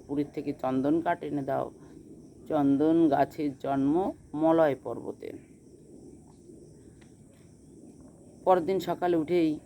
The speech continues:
মাধবেন্দ্র পুরী রওনা দিলেন সেই চন্দন কাঠ আনতে। যখন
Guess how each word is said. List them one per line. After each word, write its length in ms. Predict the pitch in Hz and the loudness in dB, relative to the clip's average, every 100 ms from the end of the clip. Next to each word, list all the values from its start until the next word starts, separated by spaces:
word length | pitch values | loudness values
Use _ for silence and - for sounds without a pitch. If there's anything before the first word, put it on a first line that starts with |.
| - | -2
মাধবেন্দ্র 460 | 147 160 156 156 | 0 2 0 0
পুরী 220 | 143 147 143 | -2 -4 -2
রওনা 320 | 143 143 139 | 0 0 -2
দিলেন 360 | 143 139 131 127 - - - - - - - - - - - - - - - - - - | -2 -4 -6 -8 -14 -18 -20 -20 -20 -20 -20 -20 -20 -20 -20 -20 -20 -20 -20 -20 -20 -8
সেই 140 | 139 | -8
চন্দন 460 | - 143 143 139 139 | -2 4 4 4 2
কাঠ 360 | 131 131 131 | 0 0 -2
আনতে। 400 | 127 123 - 120 120 - - - - - - - - - - - - - - - - - - - - | -6 -8 -12 -16 -18 -20 -20 -20 -20 -20 -20 -20 -20 -20 -20 -20 -20 -20 -20 -20 -20 -20 -20 -20 -4
যখন 500 | 170 170 196 185 | -4 0 -2 -2